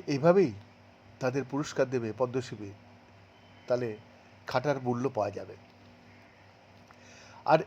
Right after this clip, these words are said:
সেই দুটি বিষয়ই আগামী বছরের বিধানসভা নির্বাচনের আগে অত্যন্ত গুরুত্বপূর্ণ। দু হাজার একুশ সালে বিজেপিকে বাংলা বিরোধী এবং বহিরাগত তকমা লাগিয়ে প্রচার করেছিল তৃণমূল কংগ্রেস। অন্যদিকে দু হাজার ছাব্বিশ সালের নির্বাচনের আগে পুরনো এবং বসে যাওয়া কর্মীদের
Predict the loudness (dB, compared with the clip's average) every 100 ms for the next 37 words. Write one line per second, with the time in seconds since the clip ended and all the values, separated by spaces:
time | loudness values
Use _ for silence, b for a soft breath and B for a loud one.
0 | -4 -14 0 4 4 2 -4 -2 -2 0
1 | 2 4 4 2 0 -2 -4 -4 -4 0
2 | 0 0 -4 -2 -4 -4 -4 -2 -2 -2
3 | -4 -6 -4 -6 -4 -6 -4 -4 -4 -10
4 | -10 -12 -16 -18 B B B B B -4
5 | 2 4 2 0 -6 -6 0 0 0 0
6 | -2 -4 -4 -2 0 0 -2 -2 -2 -2
7 | -2 -2 -6 -2 0 0 -2 -4 -2 -2
8 | -2 -2 -2 -4 -6 -6 -6 -6 -4 -6
9 | -6 -8 -8 -8 -8 -6 -8 -8 -14 -18
10 | -20 B B B B B -6 0 2 2
11 | 2 2 2 2 0 -2 -2 -4 -2 0
12 | 0 -2 -4 -4 0 0 0 -4 -4 -2
13 | 0 0 -2 -4 -10 -20 -20 -18 -8 -4
14 | -2 -2 0 0 0 -2 -4 -2 -2